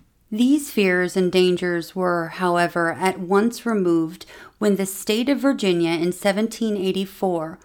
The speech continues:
voluntarily ceded to the United States the immense tract of country lying northwest of the River Ohio, and which was within the acknowledged limits of the state.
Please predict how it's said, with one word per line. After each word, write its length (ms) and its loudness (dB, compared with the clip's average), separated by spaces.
voluntarily 1160 2
ceded 480 -2
to 100 -16
the 80 -4
United 460 0
States 580 -2
the 160 2
immense 540 2
tract 540 -2
of 160 -4
country 720 -4
lying 480 2
northwest 800 -2
of 120 -6
the 120 -2
River 460 -2
Ohio, 760 -4
and 300 4
which 300 0
was 320 2
within 580 2
the 220 2
acknowledged 840 0
limits 640 0
of 220 -8
the 80 -6
state. 640 -10